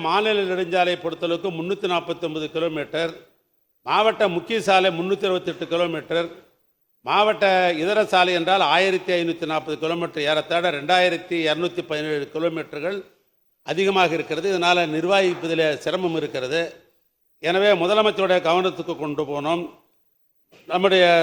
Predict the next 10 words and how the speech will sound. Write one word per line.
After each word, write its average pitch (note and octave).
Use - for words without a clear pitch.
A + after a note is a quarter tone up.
திரு-, G3+
து-, F3
தூத்துக்குடி G3
மாவட்டத்தை E3+
இரண்டு F3+
கோட்டங்களாக E3+
பிரிக்கலாம், E3
ஒரு D#3+
கோட்டத்தை E3
கோவில்பட்டியை G3